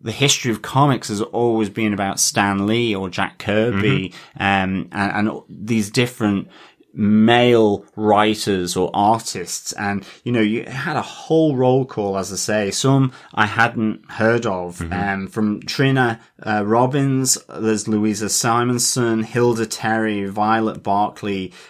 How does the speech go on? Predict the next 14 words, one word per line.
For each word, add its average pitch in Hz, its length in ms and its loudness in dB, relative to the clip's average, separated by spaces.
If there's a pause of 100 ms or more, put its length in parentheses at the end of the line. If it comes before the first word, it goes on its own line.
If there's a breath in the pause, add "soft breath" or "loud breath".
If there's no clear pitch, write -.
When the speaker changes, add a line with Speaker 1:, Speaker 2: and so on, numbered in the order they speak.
(120)
Speaker 1:
um, 101 520 -2
Franny 120 680 2
Corrie, 120 680 0 (220 loud breath)
uh, 104 220 -2
Zelda 110 480 2
Ormer, 110 760 0
Fran 110 400 2
Hopper, 113 640 -4 (180 soft breath)
Tart 113 360 -2
Mills, 110 800 -2
a 113 100 -8
whole 151 880 2 (260 soft breath)
range 117 920 0
of, 101 880 -4